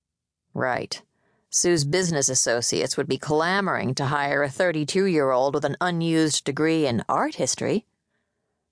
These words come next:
She'd save herself and her lobbyist friend the embarrassment of asking. "Thanks anyway. I'll find something on my own." "Okay," Sue said warily. "Have a good day.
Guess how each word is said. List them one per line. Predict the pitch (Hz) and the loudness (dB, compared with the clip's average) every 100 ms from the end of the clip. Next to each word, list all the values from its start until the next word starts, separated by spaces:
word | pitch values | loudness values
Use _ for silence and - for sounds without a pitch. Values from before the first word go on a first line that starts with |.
| - | -12
She'd | - 139 | -6 -2
save | - 151 147 | 0 0 0
herself | 139 - 143 139 | -2 0 0 0
and | 147 151 | 0 -2
her | 139 135 | -2 0
lobbyist | 139 139 139 131 - | 2 2 2 0 -2
friend | - 151 147 | -2 -2 -2
the | 135 | -2
embarrassment | 131 127 151 139 123 120 | 0 0 0 0 -2 -4
of | 120 | -2
asking. | 135 131 131 - 123 127 _ _ _ _ _ _ _ - | -2 -2 -2 -2 -4 -4 _ _ _ _ _ _ _ -4
"Thanks | 185 202 - | -2 0 0
anyway. | 175 156 151 147 156 - - | 0 0 0 -2 -2 -8 -4
I'll | 165 196 | -2 0
find | 226 175 180 | 0 0 0
something | 185 180 170 | 0 0 -2
on | 160 | 0
my | 151 151 156 | 0 0 2
own." | 151 143 139 - _ _ _ _ _ _ - | 2 0 -2 -6 _ _ _ _ _ _ -6
"Okay," | 156 180 214 208 170 139 175 - _ _ _ _ _ | -6 -4 0 2 2 2 -2 -6 _ _ _ _ _
Sue | - - 123 | -4 -2 0
said | - 120 | 0 0
warily. | 120 113 110 110 131 _ _ _ _ - | 0 0 0 -2 -6 _ _ _ _ -6
"Have | 156 | -4
a | 185 | 0
good | 262 226 | 0 2
day. | 311 277 233 | 2 4 2